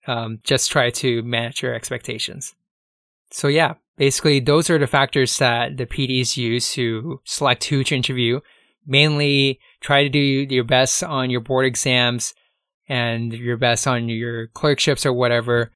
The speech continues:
because that shows up on your M S P E. And, uh, yeah, those are the, those factors for interview. But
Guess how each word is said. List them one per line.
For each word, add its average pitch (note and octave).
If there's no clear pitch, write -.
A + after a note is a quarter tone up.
because -
that B2
shows C3
up B2
on B2
your A#2+
M B2+
S -
P B2+
E. A#2+
And, B2+
uh, A#2+
yeah, C#3+
those C3+
are B2
the, A#2+
those C3
factors A#2+
for A#2+
interview. E3
But B2